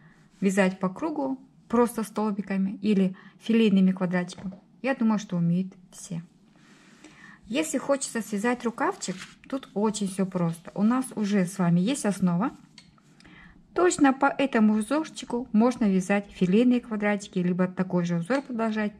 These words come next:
через ряд. Ряд столбик и ряд филейные квадраты.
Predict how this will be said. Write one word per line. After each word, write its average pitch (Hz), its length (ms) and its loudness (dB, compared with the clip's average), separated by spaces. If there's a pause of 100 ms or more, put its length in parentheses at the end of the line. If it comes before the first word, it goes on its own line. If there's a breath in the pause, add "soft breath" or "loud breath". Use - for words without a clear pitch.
(120)
через 196 400 -2
ряд. 196 260 0 (760 loud breath)
Ряд 190 280 2
столбик 302 460 -4
и 175 60 2
ряд 226 220 -2
филейные 185 420 -2
квадраты. 165 500 -8